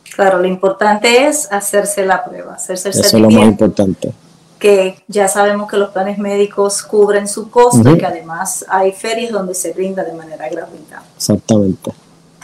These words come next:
Speaker 1: Pues muchísimas gracias, doctor, y tenemos que seguir hablando de este tema, sobre
Speaker 2: Claro.
Speaker 1: todo ahora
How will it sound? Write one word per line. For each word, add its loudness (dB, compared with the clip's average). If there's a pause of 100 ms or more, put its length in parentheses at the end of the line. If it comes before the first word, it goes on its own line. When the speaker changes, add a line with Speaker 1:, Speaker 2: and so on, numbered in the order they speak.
(200)
Speaker 1:
Pues 4
muchísimas 2
gracias, 2
doctor, 0
y -8
tenemos -6
que -2
seguir -4
hablando -4
de -14
este -18
tema, -10
sobre -8
Speaker 2:
Claro. 8
Speaker 1:
todo 6
ahora -6